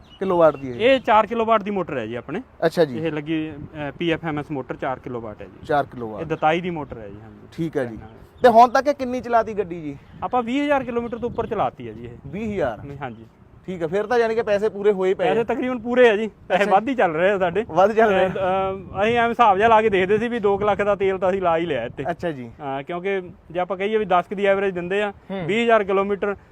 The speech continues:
Speaker 2: ਦੋ ਹਜ਼ਾਰ ਲੀਟਰ ਤੇਲ ਤੇ ਦੋ ਲੱਖ ਦਾ ਹੋ ਗਿਆ।
Speaker 1: ਮੇਰੇ ਹਿਸਾਬ
Speaker 2: ਸੌ
Speaker 1: ਨਾਲ
Speaker 2: ਰੁਪਏ ਦੇ ਹਿਸਾਬ
Speaker 1: ਢਾਈ
Speaker 2: ਨਾਲ।
Speaker 1: ਤਿੰਨ ਸਾਲ ਹੋ ਚੱਲੇ ਹੋਣੇ ਆ।
Speaker 2: ਅਹ, ਦੋ ਕੁ ਸਾਲ ਹੋ ਗਿਆ ਜੀ
Speaker 1: ਦੋ
Speaker 2: ਸਾਨੂੰ।
Speaker 1: ਸਾਲ।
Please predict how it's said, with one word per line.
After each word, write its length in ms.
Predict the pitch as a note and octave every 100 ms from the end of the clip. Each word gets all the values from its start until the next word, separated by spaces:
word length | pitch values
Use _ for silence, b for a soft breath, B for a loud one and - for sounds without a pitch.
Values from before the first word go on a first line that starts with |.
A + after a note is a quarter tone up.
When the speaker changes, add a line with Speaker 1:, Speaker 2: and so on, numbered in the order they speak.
| b -
Speaker 2:
ਦੋ 180 | F3+ G#3
ਹਜ਼ਾਰ 200 | A#3 A3
ਲੀਟਰ 240 | A3 G#3+
ਤੇਲ 240 | G3+ G3+ G3+
ਤੇ 300 | G#3+ G#3 F#3+
ਦੋ 160 | F#3
ਲੱਖ 180 | F#3+ F3+
ਦਾ 120 | D#3+
ਹੋ 120 | C#3 A2
ਗਿਆ। 160 | A#2
Speaker 1:
ਮੇਰੇ 160 | E3 G3+
ਹਿਸਾਬ 200 | A#3 A#3
Speaker 2:
ਸੌ 100 | F#3
Speaker 1:
ਨਾਲ 120 | F3+
Speaker 2:
ਰੁਪਏ 220 | D#3+ D#3+
ਦੇ 80 | D#3+
ਹਿਸਾਬ 200 | F3 F#3
Speaker 1:
ਢਾਈ 100 | G#3
Speaker 2:
ਨਾਲ। 80 | F#3
Speaker 1:
ਤਿੰਨ 160 | G3+
ਸਾਲ 220 | G#3 A3+ A3+
ਹੋ 140 | G#3
ਚੱਲੇ 260 | G#3+ G#3+ A#3
ਹੋਣੇ 180 | A3+
ਆ। 100 | F#3+ F3+ - - E3+
Speaker 2:
ਅਹ, 40 | E3
ਦੋ 160 | G#3
ਕੁ 60 | A#3
ਸਾਲ 160 | C4 A#3
ਹੋ 100 | D#3+
ਗਿਆ 120 | C3
ਜੀ 80 | C3
Speaker 1:
ਦੋ 140 | F3
Speaker 2:
ਸਾਨੂੰ। 260 | E3+
Speaker 1:
ਸਾਲ। 0 | C#3+